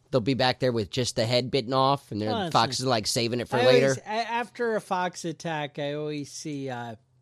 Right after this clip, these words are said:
Speaker 2: just a leg. There's
Speaker 1: Mm-hmm.
Speaker 2: always, like, a leg
Speaker 1: <laughs>
Speaker 2: laying there.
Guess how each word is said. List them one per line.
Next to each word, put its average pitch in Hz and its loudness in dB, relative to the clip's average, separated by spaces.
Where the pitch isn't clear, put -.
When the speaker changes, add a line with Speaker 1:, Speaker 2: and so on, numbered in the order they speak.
Speaker 2:
just - -12
a 151 -4
leg. 110 -12
There's 110 -2
Speaker 1:
Mm-hmm. 175 0
Speaker 2:
always, 170 0
like, 147 -6
a 139 -6
leg 127 -6
Speaker 1:
<laughs> - -
Speaker 2:
laying 131 -8
there. 147 -10